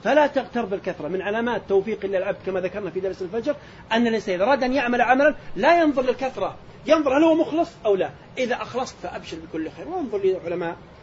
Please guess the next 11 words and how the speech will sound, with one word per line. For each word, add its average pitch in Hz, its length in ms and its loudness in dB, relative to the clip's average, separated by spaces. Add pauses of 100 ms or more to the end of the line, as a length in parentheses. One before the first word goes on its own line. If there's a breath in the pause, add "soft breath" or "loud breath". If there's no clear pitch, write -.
(180 loud breath)
السلف. 151 340 -8
والنبي 196 320 2
عليه 175 180 0
الصلاة 170 420 -4
والسلام 165 380 -6
كان 170 120 -2
يقول: 208 400 6 (320 loud breath)
"أسألك 180 680 -2
خشيتك 180 520 -4
في 165 80 -8
الغيب 190 400 -2